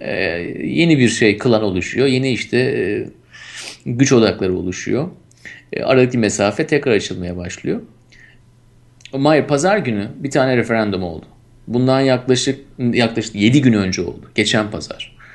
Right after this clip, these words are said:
Yunan halkı yüzde altmış hayır dedi. Neye hayır dediklerini çok iyi bildikten-, bildiklerinden değil belki ama hayır dediler. Şu anda masadaki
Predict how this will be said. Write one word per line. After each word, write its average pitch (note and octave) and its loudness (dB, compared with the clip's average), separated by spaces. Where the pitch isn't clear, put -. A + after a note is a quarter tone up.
Yunan E3+ 6
halkı C#3 2
yüzde B2 2
altmış C3+ 2
hayır B2 -2
dedi. G#1+ -12
Neye C3 2
hayır D3 2
dediklerini C#3 -2
çok C3+ -8
iyi C3+ -2
bildikten-, B2+ -2
bildiklerinden A#2 -2
değil A#2 -2
belki - -8
ama B2+ -6
hayır G#2+ 2
dediler. - -8
Şu - 4
anda D3 2
masadaki C3 0